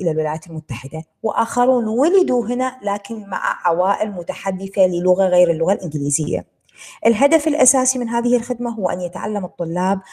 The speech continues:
مهارات اللغة الإنجليزية المستخدمة اجتماعيًا وعلى المستوى الأكاديمي أيضًا.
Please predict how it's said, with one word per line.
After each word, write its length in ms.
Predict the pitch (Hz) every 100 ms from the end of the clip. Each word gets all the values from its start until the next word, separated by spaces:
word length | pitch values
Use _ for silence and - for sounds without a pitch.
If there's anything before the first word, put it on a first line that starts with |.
| - -
مهارات 520 | 180 190 202 233 247
اللغة 220 | 214 214
الإنجليزية 840 | 220 220 196 196 196 196 214 208 -
المستخدمة 840 | 180 175 202 - - 202 170 156 156 214
اجتماعيًا 880 | - - 214 160 - 180 185 269 330 _ _ -
وعلى 440 | 240 277 269 269 269
المستوى 460 | 202 190 214 233 208
الأكاديمي 580 | - - 165 180 175 -
أيضًا. 340 | 143 185 185